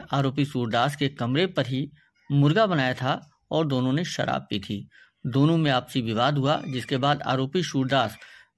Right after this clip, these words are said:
ने भिखारी ननकू का गला दबाकर उसकी हत्या कर दी और कमरे में ताला बंद कर कर मौके से फरार हो गया। पुलिस ने मामले का खुलासा तो जरूर किया है, लेकिन उसमें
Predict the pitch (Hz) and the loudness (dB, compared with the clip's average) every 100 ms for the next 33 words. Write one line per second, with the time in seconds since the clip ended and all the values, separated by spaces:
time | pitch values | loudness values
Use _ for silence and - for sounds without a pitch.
0 | _ 143 147 143 151 - - 135 139 143 | _ 2 2 2 -4 -14 -2 0 2 0
1 | 175 170 127 127 170 160 139 131 139 127 | 0 0 -2 -2 -2 0 0 0 0 2
2 | 123 165 175 - 135 123 - 107 110 101 | 0 0 -4 -2 -2 -2 -2 -2 -2 -4
3 | 107 - _ - _ _ _ _ _ - | -6 -8 _ -20 _ _ _ _ _ -2
4 | 151 170 151 - 156 175 202 165 - 147 | 0 2 0 0 2 2 2 0 0 2
5 | 165 156 135 135 123 170 170 131 151 139 | 4 4 2 0 0 0 2 0 -2 -4
6 | 143 127 117 110 107 110 - - - 147 | -2 0 0 -2 -4 -6 -8 -8 0 2
7 | 160 156 - 165 165 120 127 151 170 160 | 2 -2 -6 -2 0 2 2 0 0 -2
8 | - 127 127 - 165 160 127 131 170 147 | -2 -2 0 0 0 0 0 0 0 0
9 | 156 160 147 170 175 151 175 | 0 0 0 -2 -2 -2 -4